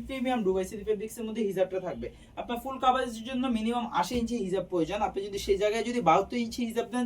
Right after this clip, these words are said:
সেক্ষেত্রে আপনার কিন্তু ফুল কাভারেজ হবে না, এটা আপনি অবশ্যই দেখে শুনে নিবেন যার থেকে নেন। আর ফুল সেট অর্ডার করলে আমাদের কাছ থেকে আপনি পেয়ে যাবেন এই সুন্দর একটা নিকাব, আমাদের নিকাবিয়ান আপুদের গিফট পেয়ে যাবেন। এটার মধ্যে এই যে আপনারা আমাদের কাছে কিন্তু ব্ল্যাক স্টোনটাও পাবেন, দেখেন খুব সুন্দরভাবে কিন্তু ব্ল্যাকটার মধ্যে ব্ল্যাক কালারের উপরে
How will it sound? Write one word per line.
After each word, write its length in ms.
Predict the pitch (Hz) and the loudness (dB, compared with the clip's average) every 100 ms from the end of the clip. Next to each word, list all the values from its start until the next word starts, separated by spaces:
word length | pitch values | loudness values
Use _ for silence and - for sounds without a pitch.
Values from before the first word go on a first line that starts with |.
| 233 | -2
সেক্ষেত্রে 300 | 185 196 214 | -4 -4 -4
আপনার 140 | 214 208 | -6 -6
কিন্তু 120 | 226 - | -8 -4
ফুল 120 | 190 190 | -2 0
কাভারেজ 260 | 202 202 214 | -2 -2 -6
হবে 120 | 214 233 | 0 2
না, 60 | 254 - - - | 2 -2 -12 -6
এটা 100 | 170 214 | 2 4
আপনি 100 | 233 214 | 6 4
অবশ্যই 340 | 202 196 262 175 | 4 -2 -2 -2
দেখে 160 | 180 220 | -4 -6
শুনে 140 | 190 170 | -4 -4
নিবেন 180 | 147 139 | -4 0
যার 160 | 160 170 165 | 2 2 0
থেকে 160 | 160 165 | 0 0
নেন। 100 | 127 113 - - 139 | -2 -10 -16 -4 2
আর 100 | 143 143 | 2 2
ফুল 140 | 240 247 | -4 0
সেট 120 | 277 262 | 4 4
অর্ডার 180 | 247 247 | 4 4
করলে 180 | 262 269 233 | 4 6 6
আমাদের 180 | 226 226 | 4 0
কাছ 80 | 233 | 0
থেকে 120 | 254 247 | 2 2
আপনি 100 | 240 240 | 4 4
পেয়ে 120 | 233 240 | 4 4
যাবেন 180 | 247 247 196 | 2 0 0
এই 80 | 202 - | 0 -2
সুন্দর 220 | 202 226 | -2 -2
একটা 120 | 226 220 185 | 0 0 0
নিকাব, 340 | 196 226 180 180 - 156 | 2 4 6 4 -2 -2
আমাদের 200 | 180 214 185 | 0 -2 -4
নিকাবিয়ান 360 | 190 214 220 220 | -4 -4 -2 0
আপুদের 240 | 220 233 180 | 2 0 0
গিফট 180 | 180 - - | -6 -4 0
পেয়ে 140 | 156 | 0
যাবেন। 160 | 143 120 - - - | 0 -4 -10 -12 -2
এটার 160 | 190 233 | 2 4
মধ্যে 160 | 247 262 | 8 10
এই 40 | 247 | 10
যে 60 | 190 | 6
আপনারা 180 | 214 220 | 4 4
আমাদের 160 | 220 226 | 4 -2
কাছে 120 | 226 | -4
কিন্তু 140 | 233 226 | -6 0
ব্ল্যাক 180 | 170 175 208 | 6 6 6
স্টোনটাও 320 | - 180 160 151 | -6 -4 -2 0
পাবেন, 200 | 143 - 262 - | -2 -2 -4 -4
দেখেন 220 | 143 214 214 | -4 -2 -2
খুব 100 | 214 214 | -4 -4
সুন্দরভাবে 320 | 214 208 202 208 | -2 0 0 0
কিন্তু 120 | 214 180 | -2 2
ব্ল্যাকটার 380 | 165 165 - 196 196 | 2 2 0 -4 -2
মধ্যে 180 | 185 240 175 | 0 2 6
ব্ল্যাক 180 | 175 - - | 4 4 4
কালারের 280 | 196 190 190 | 6 6 2
উপরে 160 | 185 | 2